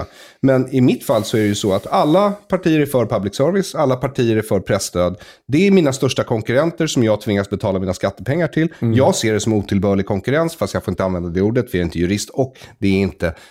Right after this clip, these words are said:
Speaker 1: det egentligen, för vi har lag på att de ska få stöd av oss av någon anledning.
Speaker 2: Mm.
Speaker 1: Eh, men,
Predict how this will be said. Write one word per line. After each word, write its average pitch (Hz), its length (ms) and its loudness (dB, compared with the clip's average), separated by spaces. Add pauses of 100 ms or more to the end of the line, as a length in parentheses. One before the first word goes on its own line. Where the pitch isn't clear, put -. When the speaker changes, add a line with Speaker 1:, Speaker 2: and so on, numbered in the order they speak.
(200)
Speaker 1:
det 82 300 -2
egentligen, 90 540 -4
för - 120 -12
vi 76 80 -8
har 82 100 -8
lag 82 320 -4
på 82 100 -8
att - 120 -12
de 80 100 -10
ska 95 220 -4
få 76 140 -12
stöd 78 400 -6
av 78 240 -8
oss - 220 -12
av 76 180 -10 (100)
någon 80 220 -6
anledning. 80 560 -4
Speaker 2:
Mm. 113 260 2
Speaker 1:
Eh, 143 500 2
men, 151 160 0